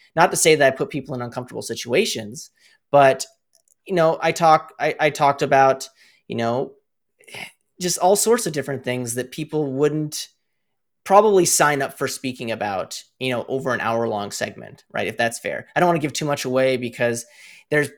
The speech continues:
you know, th-, I, I do have a show to promote eventually,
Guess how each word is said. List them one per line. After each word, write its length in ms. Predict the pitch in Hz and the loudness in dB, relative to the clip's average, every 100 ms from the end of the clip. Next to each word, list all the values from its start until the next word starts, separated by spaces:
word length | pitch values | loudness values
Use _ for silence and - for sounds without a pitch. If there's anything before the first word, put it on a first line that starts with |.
| _ | _
you 140 | 170 | 0
know, 80 | 175 | 2
th-, 160 | 160 180 - | 2 -4 -2
I, 200 | 139 151 - _ | 0 0 -2 _
I 80 | 147 | 0
do 200 | 160 220 | 2 6
have 120 | 226 | 6
a 60 | 143 | 6
show 260 | - 151 143 | 2 2 2
to 80 | |
promote 540 | 127 - 113 - - - _ _ - | 0 -8 -18 -18 -20 -20 _ _ -8
eventually, 640 | 123 131 - - - - | -4 -4 -6 -10 -18 -20